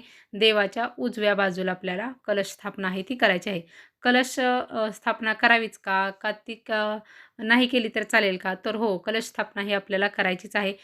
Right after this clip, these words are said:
कारण आपल्या घरामध्ये जेवढी काही निगेटिव्हिटी असते किंवा बाहेरून येणारी जी निगेटिव्हिटी असते,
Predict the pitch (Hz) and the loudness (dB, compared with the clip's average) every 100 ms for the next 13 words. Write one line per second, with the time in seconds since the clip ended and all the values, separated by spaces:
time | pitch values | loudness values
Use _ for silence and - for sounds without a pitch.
0 | - - 220 220 220 226 226 247 247 220 | -20 -10 -4 0 0 4 2 4 2 2
1 | 208 208 180 202 208 220 214 220 208 208 | -4 -6 -6 -4 -4 -4 -4 -4 -2 -4
2 | 208 202 202 196 185 - 190 190 220 220 | -2 -4 0 0 0 -4 -8 -8 -4 -2
3 | 220 - - - 208 214 226 226 220 208 | -2 -8 -16 -4 2 4 4 0 2 0
4 | 208 214 208 202 196 196 208 202 196 202 | 0 -2 -2 0 0 -2 -6 -4 -2 -2
5 | 196 - 190 185 190 | -2 -4 -6 -6 -6